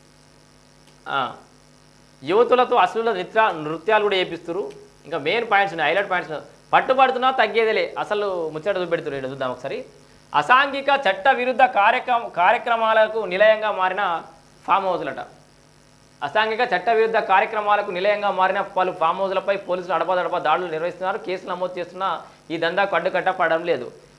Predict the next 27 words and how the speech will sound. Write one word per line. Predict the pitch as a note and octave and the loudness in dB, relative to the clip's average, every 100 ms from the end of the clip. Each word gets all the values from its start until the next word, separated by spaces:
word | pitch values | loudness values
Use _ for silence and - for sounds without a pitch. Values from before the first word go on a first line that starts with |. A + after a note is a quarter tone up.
| - | -12
ఈ | D3+ | -6
ఏడాదిలో | A#3 B3+ A3+ G3+ E3+ D#3 A#3 | 0 2 4 4 4 0 0
జన్వాడ | E3+ F3+ A3+ A#3+ A#3+ | 0 0 2 4 4
ఫామ్ | G#3 G#3+ | 2 0
హౌస్లో | A3 G#3 | -2 -2
జరిగిన | G#3 G3+ | -2 -2
రేవ్ | E3+ G3 G#3 | 0 -2 2
పార్టీ | G#3 G3 | 0 0
పెద్ద | G3 F3+ F#3+ | -2 -2 -2
దుమారమే | E3 F#3 F#3 F#3 | -2 -2 0 0
రేపింది. | F3 E3 D3 B2+ - - _ _ _ _ _ - | -2 -4 -8 -12 -16 -20 _ _ _ _ _ -10
తెలుసుగా | C#3 G3 A3 | -4 2 2
జన్వాడలో | E3 E3+ F#3+ F#3 D#3 | 2 2 2 2 2
ఎవరు? | D#3 F3+ D#3+ A#2+ - - _ _ _ _ _ _ _ - | 0 0 -2 -6 -14 -20 _ _ _ _ _ _ _ -8
ఈ | A3 A#3+ | -6 0
ఘటనలో | A3+ B3+ B3+ | 0 2 2
విదేశీ | A3 G#3+ B3 A#3+ | 2 4 2 2
మద్యం | A3+ A#3 - | 0 0 0
పట్టుబడగా | F#3+ G#3+ G#3+ G#3 B3 | -2 0 2 2 2
ఫామ్ | F#3+ F#3+ | 2 0
హౌస్ | A3+ A3 | 0 0
యజమాని | G#3 G#3 G#3 | 0 0 0
అయిన | G#3 G#3 | 0 -2
కేటీఆర్ | G3+ F#3 G3 G#3 | -2 -2 2 2
బావమరి, | E3+ F3 F3 C#3+ | 2 0 0 -2
రాసిరు | C#3 A3 G3+ | -2 -2 -6
వీళ్ళు, | C3+ | -8